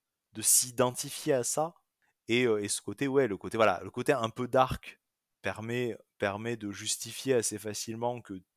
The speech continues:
tout part en couille assez souvent. C'est un, c'est un peu la, c'est un peu au-, aussi la, la facilité du setting de dire, euh, de dire, « Ouh là là, des gens tirent les ficelles de partout et c'est pour ça que vous allez, vous allez devoir sauver le monde. » Donc,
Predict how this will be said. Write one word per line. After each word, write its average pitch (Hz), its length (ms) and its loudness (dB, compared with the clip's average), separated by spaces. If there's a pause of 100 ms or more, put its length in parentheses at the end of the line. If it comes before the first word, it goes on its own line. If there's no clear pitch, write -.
(280)
tout 123 160 -18
part 117 240 6
en 113 120 0
couille 120 260 -6
assez 101 180 -2
souvent. 107 400 -8 (1040)
C'est - 140 -10
un, 85 180 -10
c'est - 160 -4
un 87 120 -8
peu 110 140 -4
la, 92 260 0
c'est - 140 -4
un 92 100 -8
peu 113 160 -6
au-, 95 220 -6 (220)
aussi 98 240 -4
la, 85 280 -2
la 85 140 -10
facilité 113 600 -4
du 107 140 -6
setting 117 520 -8
de 92 100 -10
dire, 98 320 -6
euh, 90 420 -8 (500)
de 98 80 -12
dire, « 101 200 -2 (140)
Ouh 120 140 -10
là 117 120 4
là, 120 520 -2 (300)
des 101 120 -4
gens 120 260 -4
tirent 120 300 -2
les 117 100 -2
ficelles 113 460 -4
de 104 80 -8
partout 135 520 -4
et 104 40 -4
c'est - 160 -6
pour - 200 -14
ça 123 140 -6
que - 120 -14
vous 95 220 -12
allez, 98 220 -4
vous 92 200 -10
allez 95 120 -4
devoir 98 300 -6
sauver 101 220 -4
le 98 60 -2
monde. » 151 240 -4
Donc, 98 120 -12